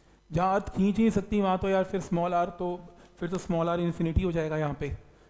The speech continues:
Infinity हो गया, बहुत दूर चले गए तो ई तो वैसे ही ज़ीरो हो गया, field ज़ीरो हो गया। तो अर्थ के दायरे के अंदर बात हो रही है, यहाँ की बात हो रही है, यहाँ की बात हो रही है, दस किलोमीटर ऊपर की बात हो रही है,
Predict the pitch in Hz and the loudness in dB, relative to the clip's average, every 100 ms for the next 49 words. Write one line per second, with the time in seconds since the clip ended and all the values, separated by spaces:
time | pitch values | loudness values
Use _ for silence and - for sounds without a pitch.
0 | _ 170 170 165 170 180 175 175 160 147 | _ -4 -2 0 0 2 0 0 -2 -2
1 | 175 151 175 175 170 165 170 170 170 151 | -2 -2 -2 -2 -2 -2 -4 -4 -6 -4
2 | 135 - 170 165 165 160 151 147 135 131 | -2 -2 -2 0 -2 -2 -6 -8 -8 -8
3 | 127 139 151 165 - - - _ _ _ | -8 -10 -12 -12 -14 -16 -20 _ _ _
4 | _ 160 165 - 196 160 175 185 170 156 | _ -4 -2 0 0 0 0 0 2 0
5 | 139 139 135 139 180 233 185 143 185 214 | 0 -6 -6 -6 -6 -4 -2 0 0 0
6 | 175 151 147 151 185 147 180 208 170 147 | -2 -4 -6 -6 -4 -2 0 0 -2 -6
7 | 143 143 185 196 - 196 190 175 165 151 | -6 -8 -2 -2 -2 -2 -2 -2 -4 -4
8 | 147 139 143 127 139 196 | -6 -8 -10 -10 -6 -6